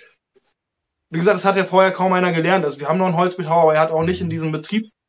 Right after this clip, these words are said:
Speaker 1: äh, Strukturen gearbeitet
Speaker 2: <clears throat>
Speaker 1: vorher, also jetzt nicht, was diese Schnitzen angeht und,
Speaker 2: Mhm.
Speaker 1: äh, wie gesagt, das ist dann auch spannend, oh, jetzt gebe ich einen Impuls und dann verändert sich das Ganze um mich herum nochmal, okay, wir machen jetzt doch mehr mit Schnitzen, weil es kann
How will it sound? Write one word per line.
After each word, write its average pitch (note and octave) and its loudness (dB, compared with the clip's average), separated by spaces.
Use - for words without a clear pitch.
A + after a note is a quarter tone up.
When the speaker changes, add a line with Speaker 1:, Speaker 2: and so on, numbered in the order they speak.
Speaker 1:
äh, D#3+ 4
Strukturen F3 -2
gearbeitet E3+ 0
Speaker 2:
<clears throat> A#2+ -6
Speaker 1:
vorher, F3 0
also D3 0
jetzt C#3 -4
nicht, D#3+ -8
was C3+ -12
diese C3+ -8
Schnitzen G3 -2
angeht F#3+ -2
und, C#3+ -10
Speaker 2:
Mhm. - -16
Speaker 1:
äh, - -12
wie D3+ -8
gesagt, E3 -4
das E3+ -12
ist - -6
dann F3+ 2
auch E3+ 0
spannend, F3+ -2
oh, F3+ 2
jetzt D#3+ -6
gebe F3+ 0
ich E3+ -2
einen D#3+ 0
Impuls G3+ 6
und F3 -4
dann E3+ -4
verändert F#3+ 2
sich F#3 -8
das F3 -2
Ganze F3+ 2
um F#3 0
mich F3+ 0
herum F3+ 0
nochmal, F3 0
okay, F#3 0
wir F3 -2
machen E3+ -2
jetzt D#3+ -2
doch F#3 -2
mehr F3 0
mit E3+ -2
Schnitzen, F3 -2
weil D#3 4
es D#3 -6
kann F3 -6